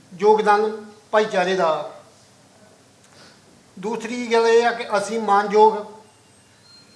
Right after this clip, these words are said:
ਡੀ ਜੀ ਪੀ ਸਾਹਿਬ ਪੰਜਾਬ, ਉਹਨਾਂ ਨੇ ਪਿਛਲੇ ਦਿਨ ਇੱਕ ਪੱਤਰ ਦਿੱਤਾ ਸੀ, ਉਹਨਾਂ ਨੂੰ ਟਾਈਮ ਲਿਆ ਸੀ, ਉਹ ਰਜ-, ਰੁਝੇਵੇਂ ਉਹਨਾਂ ਦੇ ਜ਼ਿਆ-, ਜ਼ਿਆਦਾ ਹੋਣ ਕਰਕੇ ਉਹਨਾਂ ਟਾਈਮ ਨਹੀਂ ਦੇ ਸਕੇ ਸਾਨੂੰ।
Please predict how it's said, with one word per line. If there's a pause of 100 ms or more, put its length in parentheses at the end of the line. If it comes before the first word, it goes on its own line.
(120)
ਡੀ
ਜੀ
ਪੀ
ਸਾਹਿਬ (380)
ਪੰਜਾਬ, (540)
ਉਹਨਾਂ
ਨੇ
ਪਿਛਲੇ
ਦਿਨ
ਇੱਕ (880)
ਪੱਤਰ
ਦਿੱਤਾ
ਸੀ,
ਉਹਨਾਂ
ਨੂੰ (200)
ਟਾਈਮ
ਲਿਆ
ਸੀ,
ਉਹ
ਰਜ-, (300)
ਰੁਝੇਵੇਂ
ਉਹਨਾਂ
ਦੇ
ਜ਼ਿਆ-, (160)
ਜ਼ਿਆਦਾ
ਹੋਣ
ਕਰਕੇ
ਉਹਨਾਂ
ਟਾਈਮ
ਨਹੀਂ
ਦੇ
ਸਕੇ
ਸਾਨੂੰ।